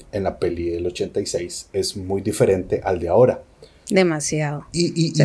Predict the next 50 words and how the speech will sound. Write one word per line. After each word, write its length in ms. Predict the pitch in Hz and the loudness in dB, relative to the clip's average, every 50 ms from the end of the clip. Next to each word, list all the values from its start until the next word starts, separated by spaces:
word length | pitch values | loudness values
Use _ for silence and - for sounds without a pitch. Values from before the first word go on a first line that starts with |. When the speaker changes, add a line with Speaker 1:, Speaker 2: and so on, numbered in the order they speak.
| 151 143 - | 6 6 6
Speaker 1:
y, 160 | - 143 139 143 | 6 6 8 8
y, 200 | 127 - - - - - | 6 4 0 -6 -6 0
pues, 180 | - 147 139 139 | 2 2 2 4
y 80 | 131 120 | 4 4
nada 180 | 123 127 127 123 | 4 4 4 4
más 120 | 120 - | 2 0
para 120 | - - | -2 -4
terminar 240 | - 110 107 107 110 | -4 -2 -2 0 -2
esta 140 | 113 - 127 | -2 -2 0
idea, 240 | 117 117 117 113 113 | 4 4 4 4 4
nada 160 | 117 113 117 | 4 6 6
Speaker 2:
Ujú. 100 | 131 135 | 6 6
Speaker 1:
más, 80 | 147 131 | 6 2
nada 120 | 127 127 127 | 2 2 2
más 140 | 123 - 131 | 2 4 4
es, 280 | 123 - - - - _ _ - | 2 2 0 -4 -8 _ _ 2
es 120 | 120 123 | 4 6
interesante 540 | 170 156 170 175 160 143 175 165 - 143 - | 6 6 8 6 6 6 6 4 2 2 4
cómo, 400 | 196 185 175 135 104 - - - - | 6 8 8 8 6 4 0 -6 -4
no 200 | 113 113 131 135 | 2 4 4 6
solo 440 | - 175 170 160 117 85 - - - - - - - - - - - - _ - | 8 8 8 10 8 6 2 0 -10 -20 -20 -20 -20 -20 -20 -20 -20 -20 _ 4
porque 220 | 117 - - - | 4 4 6 4
el 100 | 110 - | 2 4
personaje 480 | - 113 98 - 101 104 120 117 143 143 | 4 4 4 4 2 2 4 6 6 8
ya 120 | 147 147 143 | 8 8 6
ha 60 | 139 | 6
crecido 520 | - 139 135 139 160 165 170 165 160 147 - - | 6 4 4 6 6 6 6 4 4 2 -4 -4
y 100 | 95 95 | -2 0
es 160 | 98 98 - 120 | 0 2 2 2
un 120 | 113 113 | 2 4
hombre 300 | 120 123 127 120 117 107 | 6 6 6 6 6 6
más 180 | 101 107 113 117 | 4 4 4 4
maduro, 480 | 120 127 139 147 151 135 117 - - - - - - - - - - - | 6 6 8 8 8 8 8 6 4 0 -6 -16 -20 -20 -20 -18 -8 -2
Speaker 2:
Ujú. 120 | 226 214 | 0 2
Speaker 1:
sino 220 | 196 127 117 - | 6 6 6 6
también 360 | - 151 139 135 139 147 151 143 | 8 6 6 8 8 6 6 6
por 160 | - 151 147 | 4 6 6
las 140 | 135 117 101 98 | 6 6 6 4
lecturas 540 | 98 92 - - - 143 147 151 156 - - | 2 0 0 2 2 4 4 4 2 0 0
que 100 | - 107 | -2 -2
nosotros 360 | 92 - - 107 127 - - | -2 -2 -4 -4 -2 0 2
tenemos 300 | 131 123 131 139 135 139 | 4 6 6 6 6 4
como 180 | - 147 139 | 4 2 4
sociedades 580 | 139 139 139 139 139 135 123 123 131 131 120 117 | 4 4 4 4 6 6 6 8 6 6 4 2
de 100 | 98 87 | 0 0
cómo 240 | - 110 113 127 117 | 2 2 2 2 2
percibir 400 | - 131 110 - - 110 117 131 | 2 2 0 2 2 0 2 4
la 100 | 135 117 | 4 4
masculinidad, 720 | 104 101 95 - - - 92 90 87 87 85 87 85 85 | 2 0 -2 -4 -4 -4 -4 -4 -4 -4 -4 -4 -4 -4
¿verdad? 260 | - - - 113 139 | -2 -2 -2 -2 -2